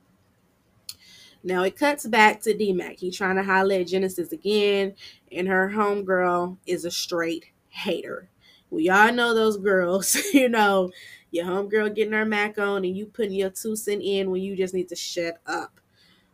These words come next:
But Genesis kinda flirts back and tells him, you know, he gotta get a fade before he can come coming at her.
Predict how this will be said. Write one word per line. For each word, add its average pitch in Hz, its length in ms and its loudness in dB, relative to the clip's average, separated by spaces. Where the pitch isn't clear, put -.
But 233 140 2
Genesis 349 440 0
kinda 302 260 0
flirts 220 400 0
back 175 420 -8
and 175 100 -20
tells 190 400 0
him, 190 200 -2
you 190 120 -8
know, 180 220 -2
he 202 120 -4
gotta 185 220 -2
get - 160 -8
a - 60 -16
fade 233 560 4
before 180 220 -6
he 175 180 -2
can 147 140 -12
come 170 80 -14
coming 147 340 -14
at 156 140 -14
her. 165 280 -6